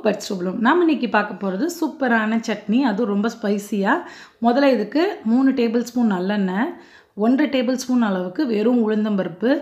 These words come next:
உடைச்ச உளுந்தம்பருப்பாவும் இருக்கலாம், முழு உளுந்தாவும் இருக்கலாம். கொஞ்சம் செவந்ததுக்கப்புறம்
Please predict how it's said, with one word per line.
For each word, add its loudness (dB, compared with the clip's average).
உடைச்ச 2
உளுந்தம்பருப்பாவும் 0
இருக்கலாம், 0
முழு 4
உளுந்தாவும் 0
இருக்கலாம். -2
கொஞ்சம் 0
செவந்ததுக்கப்புறம் -2